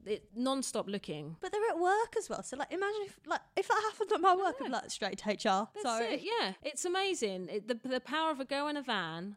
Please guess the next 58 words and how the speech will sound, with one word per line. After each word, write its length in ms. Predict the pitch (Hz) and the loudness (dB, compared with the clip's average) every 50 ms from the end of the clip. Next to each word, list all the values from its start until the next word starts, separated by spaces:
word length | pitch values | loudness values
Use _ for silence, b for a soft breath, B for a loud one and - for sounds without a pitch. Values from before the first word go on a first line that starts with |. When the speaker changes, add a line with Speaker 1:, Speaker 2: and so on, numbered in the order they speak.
| - | -6
Speaker 1:
We 160 | - 208 233 214 | -4 -2 -2 -2
do 180 | 240 247 254 | -2 -4 -6
drive 260 | 185 233 233 226 226 | -6 -6 -6 -8 -8
vans. 540 | 202 208 180 143 120 120 120 160 - - - _ _ - | -8 -10 -12 -12 -12 -14 -16 -18 -20 -20 -20 _ _ -8
We 100 | 277 - | -6 -4
Speaker 2:
<laughs> 380 | - - 220 220 214 202 - | -4 -4 -4 -6 -6 -8 -8
Speaker 1:
drive 280 | - 233 233 240 233 226 | -8 -6 -6 -6 -6 -6
vans. 440 | 220 196 175 175 175 170 185 180 - | -8 -10 -8 -10 -12 -12 -14 -12 -6
That's, 280 | - 240 247 262 247 - 294 381 285 320 370 | -4 -2 -2 -2 -4 -4 -4 -2 -2 -2 -2
<laughs> 220 | 294 320 277 233 254 | -2 -2 -4 -4 -6
let's 260 | 262 269 262 254 277 | -6 -6 -6 -6 -6
let 180 | 262 269 214 | -4 -4 -4
everyone 320 | 247 254 247 247 247 240 254 | -4 -4 -4 -4 -4 -4 -4
know 240 | 269 226 208 196 185 | -4 -4 -4 -6 -8
that 220 | 190 190 180 208 | -8 -8 -8 -6
we 220 | 214 220 226 226 226 | -6 -6 -6 -6 -8
drive 340 | 220 220 208 202 196 190 190 | -10 -10 -10 -10 -10 -10 -12
vans 160 | - 190 175 | -12 -12 -12
Speaker 2:
I 140 | 170 156 156 | -12 -14 -14
hate 180 | 180 - - - | -16 -18 -14 -12
Speaker 1:
because 160 | 208 - 320 330 349 339 | -12 -10 -8 -8 -8 -8
Speaker 2:
that 80 | 330 330 | -8 -8
you 80 | 320 330 | -8 -8
have 100 | 330 - | -10 -10
to 80 | 226 226 | -10 -10
Speaker 1:
it's, 120 | - - | -10 -10
Speaker 2:
say 200 | 233 208 208 202 | -12 -12 -12 -12
that. 280 | 190 180 175 170 175 - _ _ | -12 -12 -12 -14 -16 -18 _ _
Speaker 1:
it, 300 | _ - 240 208 202 - - | _ 2 4 4 4 2 0
yeah, 300 | 262 294 262 190 160 - - - - | 0 0 0 0 0 -4 -10 -12 -12
seriously, 480 | - - 320 302 285 247 - - 214 202 | -8 -4 -2 -2 -2 -2 -2 -4 -4 -4
it's 580 | 190 196 143 214 196 - - - - - - - - | -4 -4 -4 -6 -6 -8 -12 -18 -20 -20 -20 -12 -8
the 100 | 226 233 | -8 -6
head. 380 | 208 220 254 285 277 277 - - b b b b b b _ | -6 -4 -4 -4 -4 -4 -6 -12 b b b b b b _
The 80 | 226 214 | -8 -8
head 240 | - 240 240 233 | -6 -8 -8 -8
goes 200 | - 226 208 202 | -8 -10 -10 -10
back. 380 | - _ 269 262 254 254 247 - - - - | -10 _ -8 -6 -6 -6 -6 -8 -10 -14 -12
"Oh 60 | 240 | -10
my 140 | 240 226 214 | -8 -8 -8
God, 460 | 208 - 226 226 226 226 226 214 - | -8 -6 -4 -2 -2 -2 -4 -6 -6
guys, 300 | - 226 208 208 202 196 | -4 -2 -2 -2 -2 -2
look!" 300 | 214 240 247 247 240 - - _ - - | -2 0 0 2 0 -2 -4 _ -8 -6
And 200 | 220 214 208 208 | -4 -4 -4 -4
you're 160 | 196 196 196 | -4 -4 -6
on, 120 | 196 190 190 - _ _ | -6 -8 -10 -14 _ _
you're 160 | 170 214 220 | -8 -6 -4
on 120 | 220 214 | -4 -4
the 60 | 214 214 | -4 -4
motorway, 520 | 220 233 226 220 - 220 220 214 214 208 | -4 -4 -4 -6 -6 -6 -4 -4 -2 -2
and 180 | 208 202 190 190 | -4 -4 -6 -6
they, 200 | 185 185 185 - | -6 -8 -8 -6
you 80 | - 233 | -6 -6
know, 100 | 214 165 | -6 -6
they 80 | 151 165 | -6 -8
wanna 160 | 185 185 180 | -8 -8 -8
pull 200 | 180 - 220 208 | -8 -8 -4 -4
up, 320 | 214 214 214 208 - - | -2 0 -2 -2 -4 -8